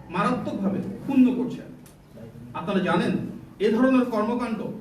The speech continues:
গণপ্রতিনিধিত্ব আদেশ উনিশশো বাহাত্তরের সাতাত্তর এক ঘ অনুচ্ছেদের সুস্পষ্ট লঙ্ঘন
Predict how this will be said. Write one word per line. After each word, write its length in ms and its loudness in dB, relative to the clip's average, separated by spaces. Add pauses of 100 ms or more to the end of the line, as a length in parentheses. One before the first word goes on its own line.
(440)
গণপ্রতিনিধিত্ব 880 2 (140)
আদেশ 280 0 (520)
উনিশশো 320 2
বাহাত্তরের 680 2 (640)
সাতাত্তর 500 -2 (160)
এক 220 0 (320)
ঘ 40 -12 (580)
অনুচ্ছেদের 520 2 (300)
সুস্পষ্ট 500 0
লঙ্ঘন 420 -2